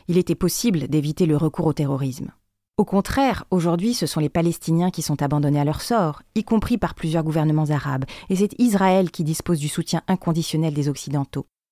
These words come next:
La position de ces derniers ne sera même pas affectée par l'arrivée au pouvoir à Tel Aviv de ministres fascistes, suprémacistes juifs. Pour comprendre les dilemmes propres à l'O L P et à ses composantes,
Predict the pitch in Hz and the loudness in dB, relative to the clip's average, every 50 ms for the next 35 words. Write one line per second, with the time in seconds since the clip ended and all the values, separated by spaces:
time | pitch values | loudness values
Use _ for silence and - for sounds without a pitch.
0 | _ - 180 175 - 214 202 220 - 302 294 240 202 - 180 160 175 175 165 190 | _ -2 0 2 4 4 4 4 4 4 4 4 4 2 2 4 4 4 4 4
1 | 214 226 233 208 170 147 - 160 151 156 160 175 180 185 185 - 196 185 160 143 | 4 6 6 4 4 2 2 0 2 2 4 4 4 2 2 2 2 2 2 0
2 | - - 143 - - - 175 165 - 151 143 151 143 143 156 147 160 170 147 - | -2 -4 -6 -6 -2 -2 -2 0 0 -2 0 0 0 0 0 0 0 -2 -2 -2
3 | - 160 151 170 165 143 135 - - 147 139 139 139 139 175 208 208 185 147 139 | -4 -2 -2 0 0 0 -2 -2 -2 0 0 0 0 0 0 0 0 0 0 0
4 | 151 151 151 160 165 - - - 135 - - 135 - - - 180 185 - - - | 0 2 2 2 0 -2 -4 -8 -6 -4 -4 -4 -4 -4 -4 -6 -6 -6 -10 -14
5 | - - _ _ - - - 208 - - 170 151 135 127 - - 147 - - 139 | -20 -20 _ _ -6 -4 -2 0 2 2 2 2 2 0 -2 -6 -10 -6 -4 -6
6 | 131 117 139 135 - - - - - _ _ _ _ _ _ _ _ _ _ _ | -6 -4 -8 -12 -14 -16 -16 -18 -20 _ _ _ _ _ _ _ _ _ _ _
7 | _ _ _ _ _ _ _ _ _ _ _ _ _ _ _ _ - 226 - - | _ _ _ _ _ _ _ _ _ _ _ _ _ _ _ _ -2 -2 2 4
8 | 277 269 254 - 311 320 240 175 160 160 156 156 185 196 196 214 214 208 190 - | 4 4 4 4 4 4 4 4 4 4 2 2 2 4 6 6 6 6 4 2
9 | - - 196 - - - 147 143 165 180 175 180 165 - - 196 190 190 - - | 2 2 2 2 2 0 2 4 6 6 4 4 2 0 2 2 2 2 0 0
10 | 156 147 139 131 - - - - 160 - - 165 165 190 233 254 254 - - | -2 -2 -2 -2 -4 -4 -4 -2 -2 0 0 0 0 2 0 0 0 -2 -8